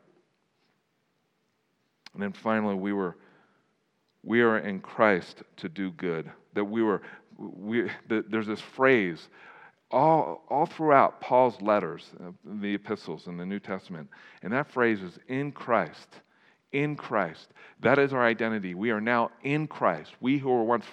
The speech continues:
far off and alienated from God, uh, we, we've been reconciled to God through Jesus, and now positionally, we are in Christ. And so as a result of being in Christ, the whole purpose of,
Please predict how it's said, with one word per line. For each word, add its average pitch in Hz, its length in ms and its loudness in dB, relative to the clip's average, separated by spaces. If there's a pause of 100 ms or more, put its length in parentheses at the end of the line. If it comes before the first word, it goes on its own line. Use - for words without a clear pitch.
far 127 240 6
off 131 300 8 (220)
and 98 200 -6
alienated 131 600 -2
from 123 160 -12
God, 120 340 2 (360)
uh, 95 260 2
we, 104 180 -4
we've 98 320 -6
been 95 160 -8
reconciled 113 600 0
to 139 160 -4
God 120 280 4
through 135 220 -4
Jesus, 117 420 -4 (220)
and 110 140 -2
now 110 160 2
positionally, 135 800 -4 (280)
we 110 200 2
are 107 180 2 (120)
in 143 300 0
Christ. - 720 2 (1900)
And 110 120 -6
so 117 140 0
as 107 140 2
a 107 40 -2
result 113 400 2
of 110 120 -4
being 117 320 0 (480)
in 143 260 4
Christ, 113 580 2 (520)
the 104 80 -2
whole 151 340 0
purpose 151 540 0
of, 107 140 -2